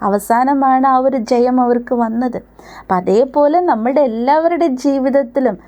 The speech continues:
ജയം തന്നെയാണ് അവസാന വാക്ക്. പക്ഷെ ആ ജയത്തിലേക്ക് എത്തണമെങ്കിൽ നമ്മൾ പതിയെ പതിയെ ഓരോ ചുവട് വെച്ച്, അതിലൂടെ ഞാൻ എൻ്റെ ഉള്ളിലെ കഴിവുകൾ പുറത്തേക്ക് കൊണ്ടുവന്ന്,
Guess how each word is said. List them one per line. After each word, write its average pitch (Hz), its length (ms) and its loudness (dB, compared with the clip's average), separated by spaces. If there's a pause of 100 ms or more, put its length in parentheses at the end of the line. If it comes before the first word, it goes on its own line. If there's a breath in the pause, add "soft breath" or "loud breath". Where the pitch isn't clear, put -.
(220 loud breath)
ജയം 233 460 0
തന്നെയാണ് 262 680 0 (200)
അവസാന 202 500 -4
വാക്ക്. 185 420 -8 (300 loud breath)
പക്ഷെ 220 240 0
ആ 240 200 2
ജയത്തിലേക്ക് 277 800 0
എത്തണമെങ്കിൽ 240 720 0 (540 loud breath)
നമ്മൾ 214 200 0 (120)
പതിയെ 220 480 0
പതിയെ 220 580 -2 (360 loud breath)
ഓരോ 226 420 2
ചുവട് 220 460 0
വെച്ച്, 214 420 -4 (360 loud breath)
അതിലൂടെ 247 480 2
ഞാൻ 277 280 2
എൻ്റെ 240 280 0
ഉള്ളിലെ 240 400 2
കഴിവുകൾ 240 640 0
പുറത്തേക്ക് 226 680 -4
കൊണ്ടുവന്ന്, 208 520 -2